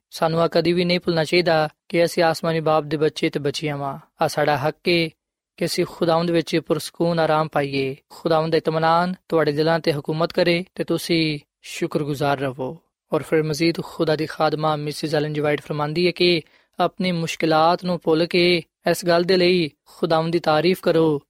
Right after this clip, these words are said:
ਕਿ ਅਸੀਂ ਇਸ ਲਈ ਜੀਨੇ ਹਾਂ ਤਾਂ ਕਿ ਹਰ ਨਵੇਂ ਦਿਨ ਦੀ ਤਾਜ਼ਾ ਬਰਕਤ ਤੇ ਉਹਦੀ ਸ਼ਫਕਤ ਤੇ ਹਿਫਾਜ਼ਤ ਦੇ ਲਈ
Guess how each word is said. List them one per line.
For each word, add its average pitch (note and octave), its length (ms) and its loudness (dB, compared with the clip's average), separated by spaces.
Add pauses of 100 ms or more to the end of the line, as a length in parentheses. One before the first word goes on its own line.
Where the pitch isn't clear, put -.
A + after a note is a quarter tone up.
(120)
ਕਿ E3 160 0
ਅਸੀਂ E3+ 300 0
ਇਸ E3+ 140 0
ਲਈ F3 120 2
ਜੀਨੇ D#3+ 320 0
ਹਾਂ D#3 220 0 (340)
ਤਾਂ F3 220 2
ਕਿ F#3 160 2
ਹਰ F3 140 0
ਨਵੇਂ F3 240 -2
ਦਿਨ F3 220 -2
ਦੀ F3 100 0
ਤਾਜ਼ਾ E3 380 2
ਬਰਕਤ D#3+ 580 0 (220)
ਤੇ - 100 -2
ਉਹਦੀ E3 140 0
ਸ਼ਫਕਤ F3+ 580 0 (180)
ਤੇ F#3 140 0
ਹਿਫਾਜ਼ਤ F3 480 0
ਦੇ E3+ 160 0
ਲਈ D#3+ 340 0